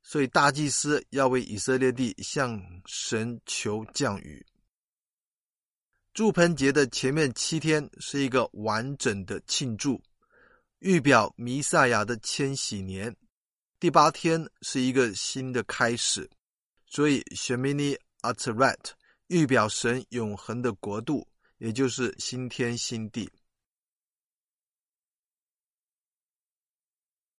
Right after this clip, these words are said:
住棚节有许多属灵的意义。犹太人根据圣经的时间，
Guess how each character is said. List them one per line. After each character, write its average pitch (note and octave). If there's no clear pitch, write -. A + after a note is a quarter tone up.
住 G#3
棚 D#3+
节 C#3+
有 C3+
许 B2
多 B2+
属 A#2+
灵 A2
的 A#2+
意 B2
义。 A2
犹 C3
太 F3+
人 D#3
根 E3
据 D3
圣 C#3+
经 C3
的 B2+
时 A2+
间， C3+